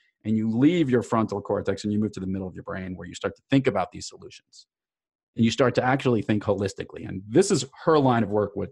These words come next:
what Cy focuses on. What I recognize is in connecting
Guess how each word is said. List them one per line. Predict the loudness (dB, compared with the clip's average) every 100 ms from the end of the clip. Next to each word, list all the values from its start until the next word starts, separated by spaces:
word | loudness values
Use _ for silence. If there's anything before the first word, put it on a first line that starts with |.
| _
what | -12
Cy | -2 0
focuses | 0 -2 -4 -12 -12
on. | -12 -14 _ _ _ _ _ _ _ 0
What | 2
I | 6
recognize | 6 6 4 4 2
is | 0 -2
in | -2
connecting | 0 2 2 -2 -8